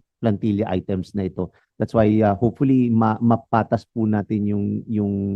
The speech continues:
salaries sa ibang government agencies because a lot of our, especially our accountants and our lawyers, ah, shift or, or move to other government agencies because of, ah, the disparity in the, in the pay.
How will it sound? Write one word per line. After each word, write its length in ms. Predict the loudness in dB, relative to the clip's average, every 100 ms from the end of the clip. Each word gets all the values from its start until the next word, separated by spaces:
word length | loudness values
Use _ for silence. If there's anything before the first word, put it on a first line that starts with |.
| -6 -10 _
salaries 640 | -4 -2 -2 -2 -4 -6
sa 40 | -6
ibang 200 | -4 -4
government 440 | -4 -4 -4 -4
agencies 440 | -4 -4 -6 -6
because 400 | -6 -2 -2 -4 _ _ _ 0
a 80 |
lot 160 | 2 2
of 120 | 0 0
our, 400 | 2 4 4 4
especially 480 | 0 -2 0 0 0
our 200 | 0 -2
accountants 640 | -4 -2 -2 -2 -4 -4
and 160 | -6 -2
our 160 | 0
lawyers, 560 | 0 2 2 0 -2 -8 _ _ _ _ _ 0
ah, 320 | 2 2 0 -10 _ _ _ _ _
shift 320 | -2 0 0
or, 160 | 0 -2 0
or 160 | -4 -4 -2
move 240 | 2 2 0
to 160 | 0 2
other 240 | 2 2
government 480 | 0 0 -2 -2 -2
agencies 560 | -2 -2 -2 -4 -6 -8
because 320 | -8 -6 -6
of, 80 | -6
ah, 160 | -2 0
the 120 | -2
disparity 680 | -6 -6 -4 -4 -4 -6 -4
in 80 | -4
the, 160 | -6
in 160 | -6 -8
the 80 | -6
pay. 240 | -8 -8